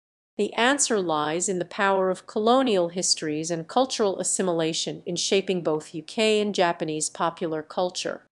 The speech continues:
As Japanese fans began to immerse themselves in British sci-fi through Doctor Who, the show's themes,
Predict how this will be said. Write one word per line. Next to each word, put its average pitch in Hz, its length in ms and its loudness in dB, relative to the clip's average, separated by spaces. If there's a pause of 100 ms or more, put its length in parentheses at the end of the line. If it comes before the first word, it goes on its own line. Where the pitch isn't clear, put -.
(420)
As 214 160 2
Japanese 240 640 2
fans 156 420 0
began 180 400 2
to - 180 -8
immerse 180 380 2
themselves 135 720 -2
in 139 140 -4
British - 560 -4 (220)
sci-fi - 580 0
through 139 280 -4
Doctor 160 560 -2
Who, - 300 -2 (500)
the 208 80 -4
show's 226 440 2
themes, 135 600 -4